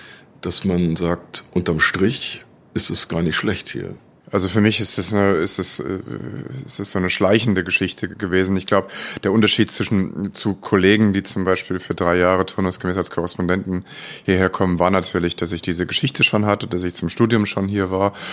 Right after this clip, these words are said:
Speaker 2: und dass ich dadurch auch ein ganz anderes Verhältnis zu der Stadt hatte, dass ich hier einen Freundeskreis hatte, dass ich das Gefühl hatte, hier in der Kultur und in der Subkultur mich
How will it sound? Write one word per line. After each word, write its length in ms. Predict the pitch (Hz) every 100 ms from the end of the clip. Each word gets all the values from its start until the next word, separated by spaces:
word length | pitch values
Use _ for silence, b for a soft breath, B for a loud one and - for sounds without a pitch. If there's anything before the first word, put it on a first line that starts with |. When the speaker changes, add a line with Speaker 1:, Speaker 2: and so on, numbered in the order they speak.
| B B
Speaker 2:
und 140 | 95
dass 100 | 90
ich 120 | 90
dadurch 560 | - 90 92 87 - -
auch 180 | 85 -
ein 100 | 87
ganz 220 | 90 95
anderes 460 | - 92 90 87 -
Verhältnis 640 | 85 92 87 92 - - B B B B B B B - -
zu 140 | - 95
der 120 | 87
Stadt 340 | - 92 -
hatte, 200 | 95 87
dass 160 | 87 87
ich 160 | 87
hier 80 | -
einen 80 | 85
Freundeskreis 720 | - 90 95 95 - 92 90
hatte, 200 | 90 -
dass 180 | - 87
ich 100 | 87
das 220 | - 85
Gefühl 280 | 85 92 90
hatte, 200 | 87 87
hier 160 | 90 90
in 80 |
der 100 | 82
Kultur 480 | 80 92 - 110 107
und 160 | 90 82
in 60 |
der 100 | 85
Subkultur 640 | 92 104 - 101 98 - 98
mich 380 | 95 90 -